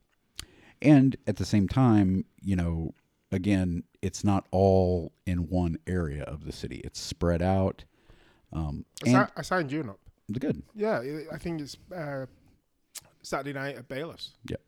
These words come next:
Speaker 2: is, is where the first session is for.
Speaker 1: And they've
Speaker 2: Yeah.
Speaker 1: also, uh, announced they're doing open tryouts for the academy again, and it's
Speaker 2: Sign-,
Speaker 1: going
Speaker 2: I signed you up.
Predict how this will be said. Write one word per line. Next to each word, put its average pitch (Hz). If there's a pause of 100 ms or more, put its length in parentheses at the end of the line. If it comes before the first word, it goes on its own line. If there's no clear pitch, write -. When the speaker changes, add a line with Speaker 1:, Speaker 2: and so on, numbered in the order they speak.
Speaker 2:
is, 117
is 110
where 117
the 107
first -
session 120
is 104
for. 98 (640)
Speaker 1:
And 110
they've 95
Speaker 2:
Yeah. 98
Speaker 1:
also, 90 (240)
uh, 78 (600)
announced 95
they're 85
doing 85 (120)
open 90
tryouts 92
for -
the 78
academy 104
again, 90
and 80
it's 82
Speaker 2:
Sign-, 92
Speaker 1:
going -
Speaker 2:
I -
signed 160
you 160
up. -